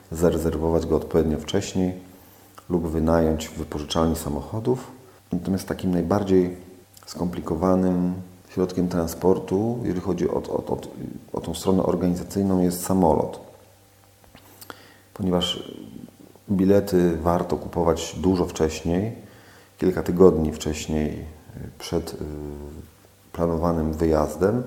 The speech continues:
no bo wiadomo, że wtedy i ceny są lepsze, i wybór jest większy. Jeżeli będziemy planować wyjazd, y, powiedzmy, taki na wariata, czyli będziemy te bilety kupować, nie wiem, kilka dni lub kilka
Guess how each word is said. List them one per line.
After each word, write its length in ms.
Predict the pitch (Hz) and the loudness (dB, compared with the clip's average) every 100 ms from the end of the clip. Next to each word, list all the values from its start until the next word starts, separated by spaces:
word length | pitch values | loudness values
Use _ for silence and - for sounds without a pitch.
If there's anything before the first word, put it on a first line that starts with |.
| - - - - - _ _ | -8 -20 -20 -20 -20 _ _
no 120 | 95 | 0
bo 160 | 95 95 | 4 4
wiadomo, 380 | 85 85 87 85 | 6 6 6 2
że 400 | 80 76 78 78 - - - - _ _ _ _ _ - | 0 -2 -2 -4 -10 -18 -20 -20 _ _ _ _ _ -2
wtedy 420 | 82 80 73 71 | 0 2 0 -2
i 60 | - | -4
ceny 240 | - 107 | 2 2
są 180 | 104 101 | 2 2
lepsze, 560 | 95 95 - 110 127 - | 2 2 0 0 0 0
i 420 | - 95 98 95 92 - | 0 2 2 0 -2 -6
wybór 420 | 87 107 87 80 | 2 4 4 2
jest 140 | 76 | 2
większy. 480 | 76 71 71 - 73 - - - - - | 0 -2 -2 -6 -10 -12 -20 -20 -20 -14
Jeżeli 240 | 78 80 85 | -8 -2 0
będziemy 380 | 85 85 87 85 | 0 2 2 0
planować 480 | 85 82 85 85 | 2 2 2 0
wyjazd, 540 | 82 87 85 80 - - | 2 4 4 2 -6 -8
y, 40 | 82 78 78 78 78 - - _ | -4 -4 -4 -8 -16 -20 -20 _
powiedzmy, 460 | - 80 78 - 73 | -8 -8 -6 -6 -4
taki 240 | - - 76 80 87 | -4 -2 -2 -2 2
na 160 | 87 | 2
wariata, 600 | 85 82 80 73 80 82 | 6 8 8 6 2 -4
czyli 440 | 85 87 80 78 76 - - - - - _ _ | -4 -2 0 -2 -4 -14 -20 -20 -20 -20 _ _
będziemy 360 | - 82 80 80 | -12 -8 -4 -4
te 100 | 78 | -2
bilety 320 | 80 82 - | 2 2 2
kupować, 420 | - - 80 82 | -4 -2 2 4
nie 80 | 82 | 2
wiem, 140 | 76 71 | -4 -4
kilka 320 | 87 85 82 | -4 0 0
dni 320 | 80 80 80 | 0 0 2
lub 160 | 78 - | 0 -2
kilka 680 | 85 - 80 78 73 73 | -6 2 2 4 0 -4